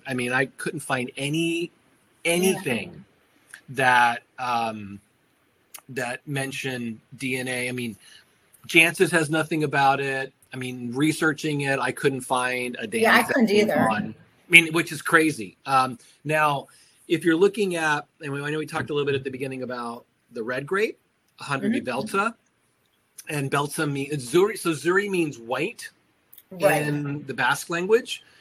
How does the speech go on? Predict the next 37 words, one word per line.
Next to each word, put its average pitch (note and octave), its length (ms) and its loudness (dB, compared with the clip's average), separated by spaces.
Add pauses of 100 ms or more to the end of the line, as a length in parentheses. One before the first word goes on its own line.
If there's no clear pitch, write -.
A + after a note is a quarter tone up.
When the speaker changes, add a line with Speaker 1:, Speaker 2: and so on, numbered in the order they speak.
(420)
Speaker 1:
And C3 100 -2
so C#3 220 8
Hondarribia D3 800 6
was C3+ 180 2
the B2 80 -4
town, C#3 460 -2
Zuri B2 420 0
is A2+ 100 -4
white, C#3 440 0
and B2 160 -12
then B2 160 -10
the A2+ 80 -16
same B2 360 -10
for A2+ 640 -4 (160)
Hondarribia, A#2+ 880 -2 (100)
and A#2 160 -14
then A2 280 -8
Beltza B2 600 -2
is G#2 200 -12
red A#2+ 440 0 (640)
in, C#3+ 460 8 (100)
in, B2 340 -4
uh, A#2+ 320 -2
in C#3 100 -4
the B2+ 80 -4
Basque B2 380 0
language. A2 560 -10
And A#2 180 -10
so B2+ 460 0 (420)
that, D#3 460 2 (280)
uh, C#3 320 -6
is C3+ 140 -6
a B2 60 -14
little C#3 120 -4
different. A#2 480 -8
We A#2 140 -12
do, D#3 640 0